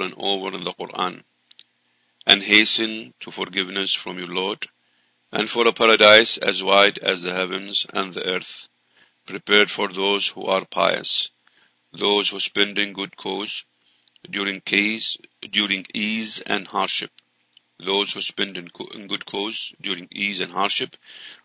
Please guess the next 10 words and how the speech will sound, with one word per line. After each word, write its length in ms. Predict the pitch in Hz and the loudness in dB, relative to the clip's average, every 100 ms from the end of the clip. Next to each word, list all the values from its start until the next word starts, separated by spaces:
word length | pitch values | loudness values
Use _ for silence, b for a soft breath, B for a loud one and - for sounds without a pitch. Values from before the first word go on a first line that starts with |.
| - | -6
those 320 | 107 120 123 | 0 2 2
who 200 | 120 - | -4 -8
control 340 | 110 - 120 110 | -10 -4 -2 0
their 200 | 107 - - | -2 -4 -6
anger 400 | 107 95 90 90 - | -6 -6 -6 -6 -6
and 140 | 95 - | -10 -4
are 240 | 101 92 | -2 -2
forgiving 580 | - 101 92 95 92 95 | -4 -10 -8 -10 -10 -12
toward 380 | - 95 92 - | -12 -8 -8 -8
people. 400 | 95 92 104 | -12 -10 -12